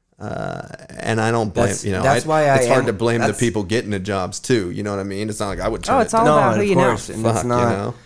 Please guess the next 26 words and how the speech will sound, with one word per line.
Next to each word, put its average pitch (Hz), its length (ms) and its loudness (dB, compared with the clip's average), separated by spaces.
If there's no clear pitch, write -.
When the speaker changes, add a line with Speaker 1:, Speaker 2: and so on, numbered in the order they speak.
Speaker 2:
and 117 280 -2
it's 110 200 -8
not 123 260 0
a 107 40 0
dig 101 300 -2
on 101 140 -4
the 95 60 -6
guys 98 300 -6
who 98 120 -8
are 98 120 -8
getting 101 300 -10
it. 104 140 -10
That's - 360 -4
w-, 107 280 -10
why 107 380 -4
I 101 60 -8
tiptoe 98 480 -6
around 101 260 -4
this, 98 140 -8
but 101 200 -10
that's 135 260 -2
why 143 240 4
I, 110 240 0
I'm 98 200 -8
weary 123 340 2
about, 101 440 -2